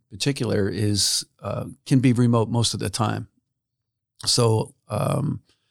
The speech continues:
I work for a company that is trying to transform higher education, uh, through an online experience called Campus E D U. And that's just been an inspiring switch from leaving teaching.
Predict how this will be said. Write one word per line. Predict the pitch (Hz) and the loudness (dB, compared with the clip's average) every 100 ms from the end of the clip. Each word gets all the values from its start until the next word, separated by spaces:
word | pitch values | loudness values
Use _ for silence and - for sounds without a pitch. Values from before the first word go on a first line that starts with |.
| _ _ _ _ - | _ _ _ _ 0
I | |
work | 123 127 - | 2 2 2
for | 123 | -2
a | |
company | - 131 120 131 127 | 4 4 6 4 4
that | 117 123 120 | 2 2 2
is | 123 113 - | 2 0 0
trying | - 117 | 0 0
to | 113 | 0
transform | - 113 110 - 113 110 | 0 0 0 0 -2 0
higher | 117 113 | 0 0
education, | 110 110 - 107 - 104 107 - _ _ _ - | 0 -2 -2 0 0 -2 -8 -12 _ _ _ -10
uh, | 110 | -8
through | 107 120 | -2 0
an | 113 | 0
online | 110 110 104 | 0 0 0
experience | 104 - - 104 104 95 | 0 -2 -2 -2 -2 -2
called | 110 113 | -4 -2
Campus | 107 98 98 | -2 -2 -2
E | 101 | -2
D | 104 | -2
U. | 104 101 92 - _ _ _ _ _ _ | 0 0 -2 -8 _ _ _ _ _ _
And | - 131 | 0 4
that's | 160 - | 4 4
just | 139 - - | 0 0 0
been | 120 110 107 - | 2 2 -2 -4
an | 123 | -2
inspiring | 104 104 - 110 120 139 131 110 101 | 0 0 -2 2 4 4 4 2 2
switch | - - 113 92 | 0 2 0 0
from | - 104 | -2 -2
leaving | 107 101 92 | 0 -2 -2
teaching. | - 95 - - - | -2 -2 -2 -6 -16